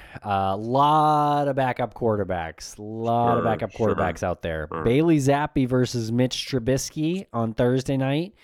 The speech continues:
Speaker 1: We got C J Beathard versus Joe Flacco. We got Gardner Minshew, Minshew versus Jake,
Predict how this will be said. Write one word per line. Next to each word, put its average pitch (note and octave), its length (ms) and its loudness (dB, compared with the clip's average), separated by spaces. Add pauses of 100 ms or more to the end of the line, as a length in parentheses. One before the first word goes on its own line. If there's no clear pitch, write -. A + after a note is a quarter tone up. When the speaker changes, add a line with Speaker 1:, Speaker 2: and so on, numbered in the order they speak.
(380)
Speaker 1:
We A#2+ 120 2
got A#2 220 2
C - 240 -2
J C3+ 320 2
Beathard D#3 720 -2
versus A#2+ 440 -2
Joe B2 220 4
Flacco. E3+ 720 0 (520)
We A#2 120 -2
got A2+ 200 2
Gardner B2+ 320 2
Minshew, D#3 680 2 (260)
Minshew B2+ 600 2
versus A#2 460 0
Jake, A#2 320 -2